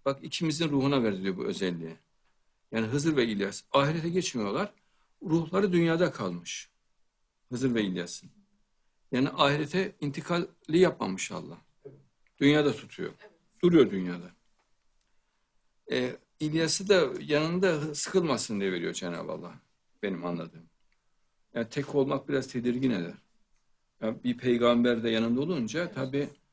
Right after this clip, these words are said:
daha rahat. Çünkü ruh olarak yaşamak kolay bir şey değil. Ahirete intikal etmemiş.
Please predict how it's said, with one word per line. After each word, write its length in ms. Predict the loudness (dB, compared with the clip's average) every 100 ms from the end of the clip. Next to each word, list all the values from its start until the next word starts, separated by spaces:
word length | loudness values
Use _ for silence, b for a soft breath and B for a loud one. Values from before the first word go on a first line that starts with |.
| _ _ _
daha 200 | 0 4
rahat. 180 | 4 2
Çünkü 160 | 0 0
ruh 200 | 0 0
olarak 280 | 0 -2 -2
yaşamak 400 | -4 -2 -4 -4
kolay 280 | -2 0
bir 40 | -2
şey 220 | -6 -8
değil. 140 | -8 -12 _ _ _ _ _ _ 2
Ahirete 380 | 4 2 -2
intikal 360 | -4 -2 2 2
etmemiş. 580 | 2 -2 -8 -8 -14